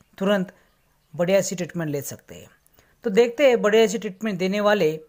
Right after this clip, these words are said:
एक आयुर्वेदिक का रिव्यू। लीवर खराब है, इसकी पहचान होने के बाद अगर आप प्लैनेट आयुर्वेदा द्वारा निर्मित लीवर डिटॉक्स फॉर्मूला इस्तेमाल करते हैं,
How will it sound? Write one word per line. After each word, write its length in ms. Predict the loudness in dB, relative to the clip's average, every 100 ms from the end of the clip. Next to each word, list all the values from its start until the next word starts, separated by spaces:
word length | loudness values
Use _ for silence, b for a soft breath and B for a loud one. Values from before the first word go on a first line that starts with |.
| _ _ _ _ _ _
एक 180 | -2 -2 -2
आयुर्वेदिक 640 | 0 4 4 4 0 -2 -18 _ _ _ _ _ _ _ _ _ _ _ _ _ _ _ _ _ _ _ _
का 120 | 0
रिव्यू। 440 | 0 -2 -6 -10 -14 _ _ _ _ _ _ _ _ _ _ _ -14 -14 -18 -16
लीवर 500 | -8 -4 2 2 2
खराब 480 | -2 -4 -2 -2 -4
है, 140 | -6
इसकी 400 | -8 -12 -14 -8
पहचान 480 | -6 -4 -4 -4 -6
होने 280 | -6 -10 -10
के 120 | -12
बाद 480 | -10 -12 -14 -18 _ _ _ _ _ _
अगर 480 | -6 -4 -2 -2 -4 -6
आप 320 | -6 -6 -8
प्लैनेट 360 | -8 -8 -8 -10
आयुर्वेदा 400 | -10 -6 -6 -6
द्वारा 220 | -6 -8
निर्मित 420 | -10 -10 -12 -16 -16
लीवर 380 | -12 -8 -6
डिटॉक्स 340 | -8 -10 -10 -10
फॉर्मूला 400 | -18 -16 -12 -12
इस्तेमाल 460 | -12 -14 -16 -14
करते 340 | -14 -16 -12 -12
हैं, 260 | -10 -12